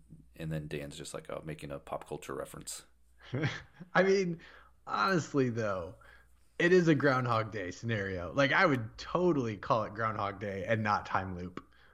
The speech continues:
Speaker 1: Oh, yeah, absolutely. Because that's exactly what this is. It's a different, you know, anytime you have a story like this, I think that's probably the, the most iconic movie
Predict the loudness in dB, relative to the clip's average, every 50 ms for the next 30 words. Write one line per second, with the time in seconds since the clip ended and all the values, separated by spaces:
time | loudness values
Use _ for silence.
0 | _ -20 _ _ _ -20 -20 _ -20 -20 _ _ _ -20 -6 -2 0 2 2 2
1 | 0 -2 -2 0 0 0 0 0 -4 -6 -6 -6 -6 -8 -10 -12 -16 _ _ _
2 | _ -14 -12 -4 0 0 0 2 0 -2 -4 -6 -8 _ _ _ _ _ _ _
3 | _ _ _ _ _ 2 4 4 4 4 8 8 8 10 8 6 2 0 0 0
4 | -2 -4 -6 -4 0 0 0 2 0 -2 -4 -4 -4 0 0 -2 0 0 -2 -2
5 | -2 -2 -6 -12 _ _ -12 -6 -2 0 0 0 0 -2 -6 -4 -2 0 0 0
6 | 2 0 0 2 2 0 0 -2 -4 -4 -4 -2 -2 -2 -2 -4 -4 -6 -6 -6
7 | -6 -6 -6 -8 -12 -12 -16 -20 _ _ _ -14 -8 -8 -8 -8 -4 -2 0 0
8 | 0 0 -6 -8 -4 -4 -4 -4 -4 -6 -6 -6 -6 -6 -8 -10 -8 -6 -6 -6
9 | -6 -8 -14 _ _ _ _ _ _ _ -8 -6 -2 -2 -2 -2 -2 -2 -4 -4
10 | -4 -4 -4 -4 -4 -4 -4 -6 -6 -4 -4 -2 -2 -2 -4 -4 -6 -10